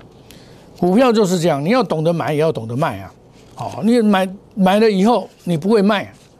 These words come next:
赚不到钱。好，但是智研这一次真的很强。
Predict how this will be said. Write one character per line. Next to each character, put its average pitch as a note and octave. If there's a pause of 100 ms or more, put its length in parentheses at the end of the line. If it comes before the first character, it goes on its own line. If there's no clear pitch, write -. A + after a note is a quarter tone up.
(200)
赚 C#3
不 C3
到 B2+
钱。 G#2+ (1200)
好， - (100)
但 D4
是 A3
智 D#4+
研 E3+
这 G3
一 F3+
次 F3
真 D#3+
的 D3+
很 G#2
强。 F#2+